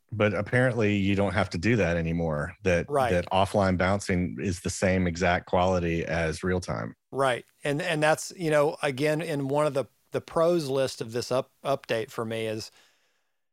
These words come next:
Speaker 2: I've been putting, like you said, with these, the forums, it's like, I've been putting off doing this update for years and years and years and years.
Speaker 1: So my question, my, my question out of the school thing, uh,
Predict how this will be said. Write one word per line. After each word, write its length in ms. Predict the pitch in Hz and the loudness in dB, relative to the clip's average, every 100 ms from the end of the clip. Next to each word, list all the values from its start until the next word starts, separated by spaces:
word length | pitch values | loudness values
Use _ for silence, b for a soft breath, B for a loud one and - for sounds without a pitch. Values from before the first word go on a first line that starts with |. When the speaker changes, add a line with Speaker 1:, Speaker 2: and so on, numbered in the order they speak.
| _ _ _ _ _ - | _ _ _ _ _ 0
Speaker 2:
I've 120 | 165 | 2
been 160 | 180 | 0
putting, 280 | 143 175 180 | 2 2 2
like 200 | 165 - | 0 -2
you 80 | 143 | -2
said, 280 | - 147 131 | 2 2 2
with 160 | 127 | -4
these, 240 | 147 131 - | -4 -4 -4
the 140 | 127 | -8
forums, 440 | - 160 175 131 123 | 0 2 2 2 -2
it's 140 | - | -2
like, 200 | 120 - | -2 0
I've 160 | 143 143 | -2 0
been 140 | 147 | -2
putting 360 | - 160 151 139 | 0 0 0 0
off 260 | 135 127 | 0 -2
doing 280 | 127 139 139 | -2 -2 0
this 260 | 127 117 - 160 | -2 -4 -4 -2
update 480 | 156 - 127 127 | -2 -2 -2 -2
for 380 | - - 123 117 | -6 -2 0 -2
years 760 | 113 113 117 147 113 104 - - 180 | -4 -8 -4 -2 -2 -4 -10 -10 -8
and 160 | 131 | -6
years 340 | 127 143 139 123 | -2 0 0 -2
and 120 | 123 | -2
years 260 | 127 127 113 | -2 -2 -4
and 140 | 113 | -4
years. 600 | 123 143 113 107 107 - b b | -2 0 -2 -4 -8 -10 b b
Speaker 1:
So 180 | - | 0
my 180 | 147 120 | 2 2
question, 640 | - - 180 180 - 120 117 | 0 0 0 0 2 2 4
my, 200 | 104 101 | 4 4
my 140 | 104 | 2
question 420 | - 180 165 113 | 2 2 2 2
out 160 | 98 95 | 4 4
of 80 | 87 | 4
the 100 | 85 | 0
school 300 | - 139 131 | 2 2 2
thing, 520 | 127 95 90 87 | 4 4 4 2
uh, 40 | 69 | 0